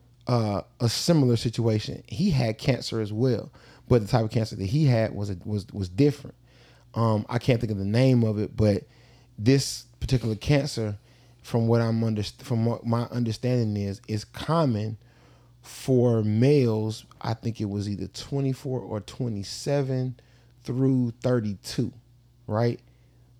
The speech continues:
My boy is twenty-seven. You feel me? Um, he was going through his, his cancer s-, experience, right? We happened to be in the same hospital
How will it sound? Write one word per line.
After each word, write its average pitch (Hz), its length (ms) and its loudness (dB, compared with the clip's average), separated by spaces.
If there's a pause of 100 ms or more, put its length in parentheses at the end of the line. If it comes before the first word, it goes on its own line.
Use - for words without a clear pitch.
My 101 140 -2
boy 110 260 2
is 104 140 -2
twenty-seven. 107 760 -6 (160)
You 101 140 -6
feel 110 220 -2
me? 104 180 -4 (800)
Um, 117 640 4 (840)
he 208 160 6
was 151 180 4
going 117 280 4
through 110 300 0 (560)
his, - 400 0
his 143 300 2
cancer - 440 -6
s-, - 220 -14
experience, 101 640 -6
right? 127 300 0 (500)
We 180 200 6
happened 156 400 4
to 123 40 4
be 131 240 2
in 113 120 0
the 110 100 -6
same 175 560 0
hospital 135 880 -4